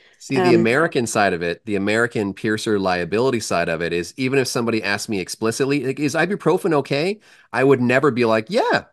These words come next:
Speaker 1: because then that, that could be construed as medical advice. So all I would say is, "Well, oftentimes I would say if you need blah, blah, blah, you take whatever you would take for a headache, but consult
Speaker 2: No,
Speaker 1: a
Speaker 2: it's, it's
Speaker 1: doctor or
Speaker 2: the, it's the
Speaker 1: pharmacist."
Speaker 2: same here. Like, I don't ever
Speaker 1: Yeah.
Speaker 2: recommend people take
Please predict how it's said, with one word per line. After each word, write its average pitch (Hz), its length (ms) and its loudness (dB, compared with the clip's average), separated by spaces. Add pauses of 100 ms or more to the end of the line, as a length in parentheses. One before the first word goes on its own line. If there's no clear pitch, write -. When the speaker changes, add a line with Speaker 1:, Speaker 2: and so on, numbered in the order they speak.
(160)
Speaker 1:
because 120 280 0
then 120 140 0
that, 113 240 0 (460)
that 123 200 0
could 151 400 2
be 120 140 -2
construed 117 420 -4
as 90 120 -6
medical 101 420 0
advice. 78 400 -8
So 117 160 -2
all 127 260 4
I 123 140 4
would 143 160 0
say 107 260 0
is, 98 220 -6 (400)
"Well, 220 500 4 (1120)
oftentimes 196 960 2
I 139 100 -2
would 135 180 -4
say 143 200 0
if 135 120 -2
you 135 100 -2
need 127 500 -2
blah, 120 120 -2
blah, 113 100 -2
blah, 127 220 2
you 101 100 0
take 135 240 -2
whatever 135 240 2
you 143 120 2
would 151 120 0
take 185 180 -6
for 233 140 -2
a 220 60 0
headache, 208 340 -2
but 131 200 -6
consult 185 340 2
Speaker 2:
No, 311 80 4
Speaker 1:
a - 20 0
Speaker 2:
it's, 196 100 -6
it's 190 160 -2
Speaker 1:
doctor 220 120 -4
or - 80 -4
Speaker 2:
the, 190 200 -4
it's - 200 -4
the 320 100 -4
Speaker 1:
pharmacist." - 0 -
Speaker 2:
same 320 280 0
here. 285 260 2
Like, 196 200 4
I 240 160 0
don't 269 200 0
ever 226 160 0
Speaker 1:
Yeah. 214 80 2
Speaker 2:
recommend 208 760 -2
people 196 260 -4
take 175 240 -6